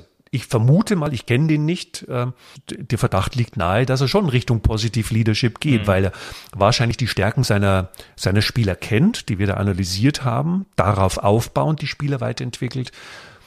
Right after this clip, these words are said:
Speaker 1: aber eben auch nicht vermeidet, das Unangenehme anzusprechen, wo es eben noch nicht so gut ist. Und da gibt's,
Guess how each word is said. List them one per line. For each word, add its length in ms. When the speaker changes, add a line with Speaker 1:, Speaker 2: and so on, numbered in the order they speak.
Speaker 1:
aber 240
eben 300
auch 260
nicht 580
vermeidet, 540
das 140
Unangenehme 600
anzusprechen, 800
wo 160
es 80
eben 160
noch 140
nicht 220
so 120
gut 260
ist. 140
Und 160
da 80
gibt's, 220